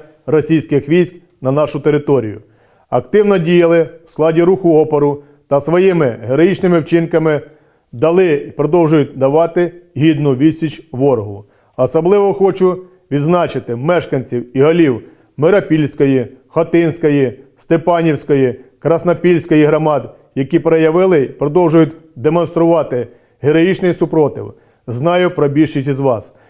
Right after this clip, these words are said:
Як ви збирали інформацію про пересування противника та місцезнаходження ворога, передавали нам,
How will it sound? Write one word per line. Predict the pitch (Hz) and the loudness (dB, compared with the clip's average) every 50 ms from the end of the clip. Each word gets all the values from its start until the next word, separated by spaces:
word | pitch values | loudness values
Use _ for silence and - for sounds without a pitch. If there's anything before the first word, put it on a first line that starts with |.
| _ _ _ | _ _ _
Як | 127 156 170 - 170 | 0 0 0 2 2
ви | 180 185 170 131 | 2 2 2 0
збирали | 120 120 156 170 196 196 185 180 | 0 0 0 2 2 2 2 0
інформацію | 170 - 156 147 147 147 147 147 139 - 135 127 117 110 - _ - | 0 0 0 0 0 0 0 -2 -2 -2 -4 -4 -4 -6 -10 _ -6
про | 135 147 147 | -4 -2 -2
пересування | 123 151 160 147 - 165 175 190 190 180 170 | 0 0 0 0 0 0 0 2 2 0 -2
противника | - - 143 - - 151 151 143 143 131 139 139 131 120 - - - _ _ _ _ _ _ | -2 -2 -6 -4 0 0 0 0 0 -2 0 0 -2 -2 -2 -8 -16 _ _ _ _ _ _
та | 147 156 | -2 0
місцезнаходження | 175 185 175 180 175 160 175 180 170 - 208 202 160 175 180 180 175 | 2 0 0 0 0 0 0 -2 -2 0 -2 0 0 0 -2 0 0
ворога, | 165 175 165 143 127 127 110 107 - _ _ _ _ _ _ | 0 0 0 0 0 -2 -4 -6 -10 _ _ _ _ _ _
передавали | 143 147 147 151 160 170 180 185 185 180 | -2 0 0 0 0 0 2 2 2 2
нам, | 180 180 170 143 131 117 | 2 0 0 0 -4 -8